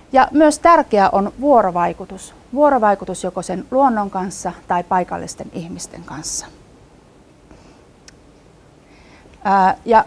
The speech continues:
sitten tää jalusta, kun tää on kunnossa, niin tavallaan sitten meidän pitää miettiä sitä, miten ihminen saadaan kiinnostumaan tästä kohteesta, miten motivoidaan,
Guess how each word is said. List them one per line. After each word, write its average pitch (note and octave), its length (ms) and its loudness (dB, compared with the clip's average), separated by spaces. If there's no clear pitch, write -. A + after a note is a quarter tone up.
sitten D#4 460 0
tää A3+ 280 4
jalusta, C#4+ 540 2
kun G#3 140 -8
tää G3+ 140 2
on - 80 -2
kunnossa, C#4 560 2
niin A#3 180 -4
tavallaan G3+ 560 4
sitten A#3 400 -2
meidän A3 280 0
pitää G#3+ 280 2
miettiä G#3+ 460 2
sitä, C4+ 400 0
miten A3+ 320 2
ihminen G#3 500 -2
saadaan G3 480 2
kiinnostumaan B3+ 680 0
tästä A#3+ 260 -2
kohteesta, A#3 720 0
miten F#3+ 320 -2
motivoidaan, A3 800 2